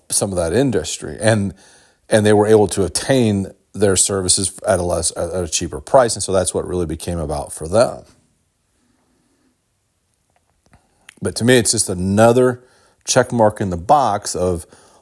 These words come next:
why the eighties was very influential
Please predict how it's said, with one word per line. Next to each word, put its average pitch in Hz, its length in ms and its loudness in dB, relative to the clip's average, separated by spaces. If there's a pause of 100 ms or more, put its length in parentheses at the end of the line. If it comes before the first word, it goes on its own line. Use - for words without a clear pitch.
why 101 300 4
the 92 200 -4
eighties 104 600 0
was 92 280 -2
very 95 480 0 (1160)
influential 104 1160 0